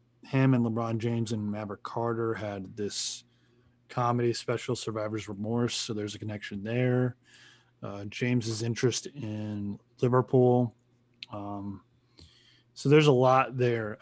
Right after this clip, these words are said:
I, I still think 'Cause even I, I, we've talked about this before, and there's been rumors that Fenway Sports Group will, uh,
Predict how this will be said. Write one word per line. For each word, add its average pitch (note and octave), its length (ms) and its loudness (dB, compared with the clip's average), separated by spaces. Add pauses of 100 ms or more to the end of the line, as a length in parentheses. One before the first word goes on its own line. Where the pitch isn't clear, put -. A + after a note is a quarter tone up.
I, C3+ 80 2
I C3+ 200 4
still C#3 280 4
think B2+ 500 0 (1300)
'Cause C#3 160 6
even E3 300 6
I, C3 120 2
I, C3+ 300 0 (200)
we've D3 320 6
talked B2 300 0
about G#2+ 340 -6
this - 540 -8
before, G2+ 640 -10 (200)
and A#2+ 160 -2
there's B2 220 2
been A2+ 240 -4
rumors G#2+ 800 -8 (460)
that A2 300 -4 (460)
Fenway B2+ 340 4
Sports A2+ 400 -4
Group A2 360 -4
will, G2+ 260 -6
uh, F#2+ 280 -10